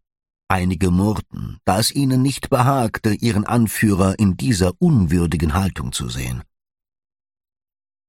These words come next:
„Nimm dieses Geschenk unseres Volkes an!“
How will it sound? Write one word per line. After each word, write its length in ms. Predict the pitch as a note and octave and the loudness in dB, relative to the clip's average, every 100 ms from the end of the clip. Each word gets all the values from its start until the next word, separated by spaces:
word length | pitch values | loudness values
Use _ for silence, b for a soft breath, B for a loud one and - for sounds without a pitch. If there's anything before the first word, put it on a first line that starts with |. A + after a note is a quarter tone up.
| - | -4
„Nimm 840 | A#2+ G3+ C#4+ C#4 C#4 C#4+ C4+ A#3 _ _ _ _ _ _ - | 0 0 0 0 -2 -2 -2 -4 _ _ _ _ _ _ 0
dieses 760 | A#3 C#4+ C4 C4 C4 - - | 2 2 4 2 2 -2 -4
Geschenk 800 | B3+ B3 - F#3+ B3 C4 B3+ G#3 - - B B B | 0 0 0 0 0 -2 -6 -12 -18 -20 B B B
unseres 680 | A#3+ C4 G3+ A3+ A#3 G3 - | 0 2 0 2 2 0 2
Volkes 920 | G#3 C4+ A#3 - B3+ A#3+ C#3 - - | 4 4 0 0 0 0 -6 -8 -2
an!“ 540 | - A3 C4 A3+ - | 2 4 2 -2 -16